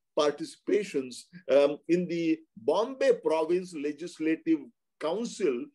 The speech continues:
as a nominated member in the beginning in nineteen twenty-six and as an elected member, uh, of the, uh, assembly, the Bombay Provincial Assembly in nineteen thirty-seven. And basically,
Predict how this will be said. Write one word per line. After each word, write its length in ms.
as 140
a 60
nominated 640
member 300
in 100
the 80
beginning 420
in 140
nineteen 360
twenty-six 680
and 160
as 180
an 180
elected 520
member, 420
uh, 340
of 160
the, 120
uh, 220
assembly, 580
the 180
Bombay 580
Provincial 640
Assembly 520
in 100
nineteen 400
thirty-seven. 680
And 280
basically, 720